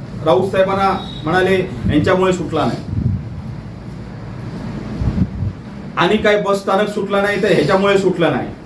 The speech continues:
काल गेळेवासियांसंदर्भात सुद्धा त्यांनी पडद्याच्या मागची भूमिका घेतली. हा जमीन प्रश्न कोणाच्या तरी जमिनी, त्या जमिनींवरती डोळा आहे. एक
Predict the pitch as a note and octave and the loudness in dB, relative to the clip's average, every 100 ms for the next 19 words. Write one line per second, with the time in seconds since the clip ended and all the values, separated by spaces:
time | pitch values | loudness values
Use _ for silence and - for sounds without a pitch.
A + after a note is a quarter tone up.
0 | - D3+ E3+ C#3+ E3 F#3+ F3+ - F3+ F3+ | -2 2 4 4 4 4 4 2 2 2
1 | F3 E3 E3+ F#3 G3+ G3 F3 F3 F3 E3+ | 2 2 4 4 2 0 0 2 2 0
2 | E3+ D#3 D#3+ D#3+ E3 D3+ D3 C#3+ C3+ C#3 | 2 4 4 4 4 2 0 0 0 0
3 | B2+ A2 G2+ - - - - - - - | 0 0 -2 -8 -12 -14 -14 -12 -12 -12
4 | - - - - - - - - - - | -14 -14 -14 -12 -10 -8 -6 -6 -6 -2
5 | F3 G3 G3 G3 G#3 G3 F#3+ G3+ A3 F#3 | 2 2 2 -2 -2 -2 -2 -2 -2 2
6 | G3 G3 G3 G3+ G3 E3 F#3 F#3+ G3 G3+ | 2 4 2 2 2 4 2 2 0 0
7 | G#3+ - - - - - F#3+ G3+ F#3+ F#3 | -2 -4 -8 -10 -14 -2 2 2 2 2
8 | G3+ G3 F#3 G3+ F3 E3 G3+ G3 D#3 B2+ | 0 2 0 0 0 4 4 4 0 -4
9 | - - - - - - - - - - | -8 -12 -18 -20 -20 -20 -20 -18 -20 -8
10 | - F#3 G3+ - | 2 4 4 0